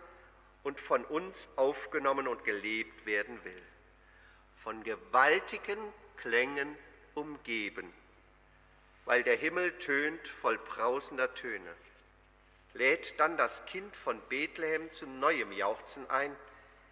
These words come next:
das dem gewidmet ist, was kein Ohr gehört hat und kein Auge gesehen hat. Was aber erfahren werden kann.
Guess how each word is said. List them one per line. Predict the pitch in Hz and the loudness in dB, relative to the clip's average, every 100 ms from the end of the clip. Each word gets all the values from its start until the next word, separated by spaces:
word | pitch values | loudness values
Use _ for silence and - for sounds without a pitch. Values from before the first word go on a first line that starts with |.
| - | -6
das | 135 127 - | -4 -4 -2
dem | 170 220 240 | 2 2 0
gewidmet | 147 120 151 - 180 - | -4 -4 -4 -6 -10 -6
ist, | 165 - - | -8 -6 -4
was | 120 - - | -4 -4 -2
kein | - 214 208 | 4 4 4
Ohr | 170 170 | 4 4
gehört | 143 127 139 | 4 -2 -2
hat | 147 131 - - - - - | -2 -4 -6 -20 -20 -20 -14
und | - 110 - | -12 -12 -6
kein | - 127 131 135 - - | 4 4 4 -4 -10 -4
Auge | 113 107 - 113 - - - - - | -4 -4 -8 -10 -10 -20 -20 -20 -18
gesehen | 117 - - 113 113 | -12 -10 -10 -10 -12
hat. | 104 - - - - - _ _ _ _ _ _ - - - - _ _ _ - - | -14 -16 -18 -20 -20 -20 _ _ _ _ _ _ -20 -20 -20 -20 _ _ _ -12 -4
Was | 127 | 0
aber | 190 180 175 180 - - - | 0 2 0 -2 -10 -20 -2
erfahren | - 180 - 135 123 113 107 | 0 0 4 8 8 6 0
werden | 98 98 104 | -2 -2 -6
kann. | - | -14